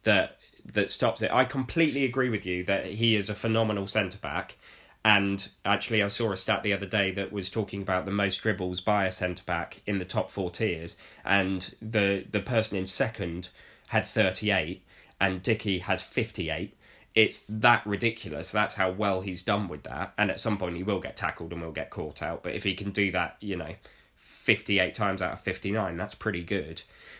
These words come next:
Um, the, yeah, it, it, does he need to score goals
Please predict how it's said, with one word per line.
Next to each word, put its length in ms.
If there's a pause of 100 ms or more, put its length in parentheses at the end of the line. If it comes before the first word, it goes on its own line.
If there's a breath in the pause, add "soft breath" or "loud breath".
(120 loud breath)
Um, 560 (800)
the, 680 (1600)
yeah, 260
it, 180
it, 440
does 160
he 80
need 260
to 80
score 240
goals 540